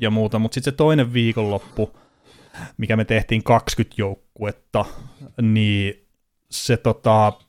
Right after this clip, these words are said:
tuntui vähän haastavalta. Et siinä, siinä saattoi tulla vähän liikaa sitten jo tota, ää, settiä vaan yksinkertaisesti meille. Mutta tota, muuten ihan hyvä fiilis, että,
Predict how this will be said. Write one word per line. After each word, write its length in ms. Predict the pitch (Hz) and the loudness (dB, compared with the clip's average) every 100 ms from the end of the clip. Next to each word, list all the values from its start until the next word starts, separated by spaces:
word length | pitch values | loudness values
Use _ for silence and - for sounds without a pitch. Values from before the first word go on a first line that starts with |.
| _ - - _ _ _ _ _ _ _ | _ -20 -20 _ _ _ _ _ _ _
tuntui 360 | 143 131 123 117 | 2 4 4 2
vähän 340 | 117 110 113 | 0 0 -2
haastavalta. 840 | 104 117 107 104 113 104 101 104 110 - - _ - - | 0 0 0 -2 -8 -8 -8 -10 -12 -16 -20 _ -20 -16
Et 160 | 110 - | -14 -2
siinä, 180 | 135 131 | -2 2
siinä 220 | 139 143 | 2 2
saattoi 240 | 131 131 | 0 0
tulla 160 | 117 117 | 0 2
vähän 200 | 120 117 | 2 2
liikaa 460 | 117 110 98 107 | 2 0 0 -2
sitten 260 | 104 107 120 | -4 -6 -6
jo 100 | 107 | -6
tota, 240 | 107 113 101 - - _ _ _ _ _ _ 123 - | -4 -4 -6 -8 -20 _ _ _ _ _ _ -12 -2
ää, 300 | 120 113 120 | 2 4 2
settiä 540 | - 135 123 - 113 | 0 -2 0 0 0
vaan 140 | 110 107 | 0 -2
yksinkertaisesti 720 | - 113 110 107 104 104 - | -4 -4 -4 -4 -6 -8 -6
meille. 340 | 110 107 113 - - - _ _ _ _ _ _ _ _ - | -4 -4 -6 -8 -14 -18 _ _ _ _ _ _ _ _ -18
Mutta 460 | 139 135 104 - 107 | -2 0 2 0 -2
tota, 500 | 107 98 110 104 101 - _ _ _ _ _ | -2 -2 2 2 2 -4 _ _ _ _ _
muuten 520 | 147 147 196 220 147 | _ -10 0 2 4
ihan 220 | 196 170 143 | 4 4 4
hyvä 200 | 127 110 | 4 2
fiilis, 320 | 117 104 104 | 0 -4 -4
että, 220 | - 113 | -6 -8